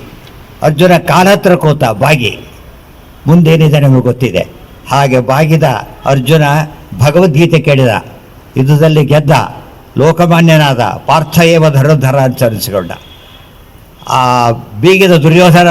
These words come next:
ವಂಶ ನಿರ್ವಂಶ ಆಗೋಯ್ತು. "ಸಪುತ್ರ ಮಿತ್ರ ಬಾಂಧವೋ ವಿನಾಶ ಭಾಷು ಯಾಸ್ಯಸಿ".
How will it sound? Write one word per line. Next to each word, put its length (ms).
ವಂಶ 300
ನಿರ್ವಂಶ 480
ಆಗೋಯ್ತು. 380
"ಸಪುತ್ರ 460
ಮಿತ್ರ 320
ಬಾಂಧವೋ 580
ವಿನಾಶ 420
ಭಾಷು 380
ಯಾಸ್ಯಸಿ". 480